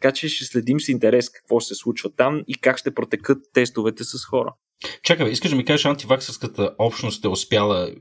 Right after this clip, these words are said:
Speaker 2: буквално да елиминира един вид ваксина за лаймската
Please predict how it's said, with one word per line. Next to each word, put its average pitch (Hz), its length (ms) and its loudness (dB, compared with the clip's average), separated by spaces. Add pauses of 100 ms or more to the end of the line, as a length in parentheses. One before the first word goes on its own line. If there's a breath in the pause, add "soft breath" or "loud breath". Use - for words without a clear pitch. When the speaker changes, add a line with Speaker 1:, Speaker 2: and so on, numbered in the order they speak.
(380)
Speaker 2:
буквално 104 420 0
да 95 160 0
елиминира 92 580 -2
един 87 280 -6
вид 87 220 -10
ваксина 82 580 -6
за 80 360 -4
лаймската 82 600 -6